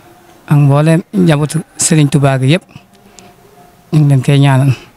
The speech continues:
Di koy ñaanal suñ kilifa gii nga xam ne moom la sëñ bi, ñoom la sëñ bi dénk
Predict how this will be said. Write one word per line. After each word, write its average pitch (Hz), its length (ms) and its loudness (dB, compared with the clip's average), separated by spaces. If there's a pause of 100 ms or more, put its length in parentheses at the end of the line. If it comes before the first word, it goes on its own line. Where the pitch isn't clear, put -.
(380)
Di 151 60 -10
koy 160 180 0
ñaanal 147 320 2
suñ 139 220 0
kilifa 135 340 0
gii 147 200 0
nga 151 100 2
xam 143 180 0
ne 139 140 2 (760)
moom 147 200 2
la 139 80 2
sëñ 139 240 0
bi, 143 200 0 (600)
ñoom 147 200 2
la 143 80 0
sëñ 139 180 0
bi 143 100 2
dénk 143 300 0